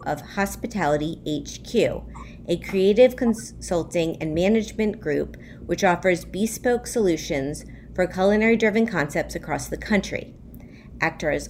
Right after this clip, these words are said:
also a contributing chef at Cook Unity's Creators Club and the author of his first book,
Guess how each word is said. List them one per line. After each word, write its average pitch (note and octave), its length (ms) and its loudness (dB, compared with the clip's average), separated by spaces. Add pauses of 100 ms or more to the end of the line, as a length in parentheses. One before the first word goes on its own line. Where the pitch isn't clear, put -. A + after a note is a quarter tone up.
also A#3+ 400 4
a F#3 60 4
contributing A3+ 720 2
chef E3 560 0
at D3 220 -4
Cook B3 300 -2
Unity's F3+ 600 2
Creators G3 560 2
Club - 400 -2 (500)
and C4 160 6
the C#4 100 6
author F#3+ 300 4
of E3 80 2
his E3 200 -2
first C4+ 360 2
book, F3+ 320 4